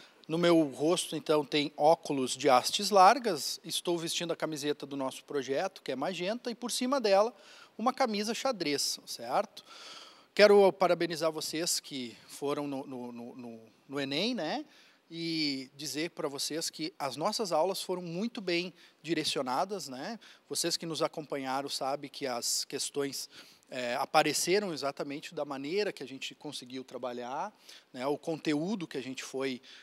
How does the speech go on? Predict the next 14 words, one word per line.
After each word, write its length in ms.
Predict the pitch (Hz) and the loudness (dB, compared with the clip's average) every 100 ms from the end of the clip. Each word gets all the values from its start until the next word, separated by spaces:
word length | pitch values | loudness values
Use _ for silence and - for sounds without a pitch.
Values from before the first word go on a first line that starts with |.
| _ | _
colocando, 640 | - 139 131 - 147 156 143 | -6 -4 -4 0 2 2 0
então, 320 | 127 139 147 | -6 -6 -6
vocês 320 | 151 147 156 | -6 -6 -6
conseguiram 460 | - 165 160 147 151 | -6 -8 -6 -6 -4
identificar 640 | 165 - 269 269 185 196 | -6 -6 -8 -2 2 2
e, 60 | 240 | 0
mais 400 | 190 180 214 - | 0 0 -2 -6
do 100 | 190 | -12
que 140 | - 240 | -12 -8
isso, 340 | 180 - 240 | -8 -8 -12
com, 180 | - 190 - | -14 -14 -8
né, 160 | 156 | -6
tiveram, 440 | 185 143 143 165 160 - - - 143 | -6 -2 0 0 -4 -12 -20 -16 -8
ah, 580 | 135 127 131 120 123 | -4 -2 -2 -2 -6